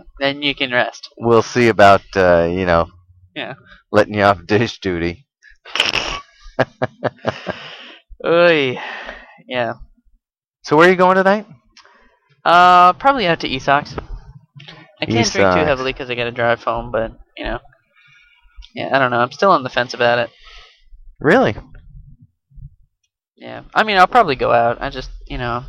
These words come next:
Speaker 1: kinda, kinda tired. I got a new video game to play.
Speaker 2: <laughs>
Speaker 1: Shiny new laptop.
Speaker 2: <laughs> Really going at people? Really?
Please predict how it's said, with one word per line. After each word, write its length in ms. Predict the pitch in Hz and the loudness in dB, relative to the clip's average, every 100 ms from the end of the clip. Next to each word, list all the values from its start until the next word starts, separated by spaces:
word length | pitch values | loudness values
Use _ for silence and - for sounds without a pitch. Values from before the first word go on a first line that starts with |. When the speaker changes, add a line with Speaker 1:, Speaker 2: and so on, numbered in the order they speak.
| - | -16
Speaker 1:
kinda, 320 | - 202 160 - _ _ _ - - - _ | -14 -12 -12 -14 _ _ _ -20 -20 -20 _
kinda 220 | 247 262 | -2 -2
tired. 640 | 233 - 143 151 156 147 147 _ _ _ _ 233 | -2 -2 0 0 -2 -6 -10 _ _ _ _ -20
I 120 | 233 | -14
got 100 | 190 | -12
a 60 | 165 | -10
new 160 | 151 | -10
video 340 | 139 127 139 135 | -10 -6 -4 -4
game 220 | 127 131 | -6 -12
to 60 | 127 | -8
play. 400 | 147 135 135 - - | -2 -2 -2 -10 -16
Speaker 2:
<laughs> 540 | - - 143 143 - - | -6 -2 0 0 0 2
Speaker 1:
Shiny 260 | 135 151 | 2 0
new 160 | 151 143 | -4 -2
laptop. 600 | 123 147 - 139 135 131 - | 2 0 -2 -4 -4 -6 2
Speaker 2:
<laughs> 420 | 185 196 - 170 - - _ 131 _ - - - | 4 4 2 0 0 -2 _ -6 _ -8 -8 -6
Really 960 | 104 117 143 110 98 - 92 139 123 | -6 -4 -4 -4 -6 -2 -2 -2 -4
going 380 | 107 139 160 120 | -2 -2 0 -4
at 140 | 117 - | -4 -10
people? 680 | - 160 175 160 160 160 147 | -8 -6 -6 -4 -2 -4 0
Really? 560 | 120 139 156 151 165 | 0 2 0 -2 -6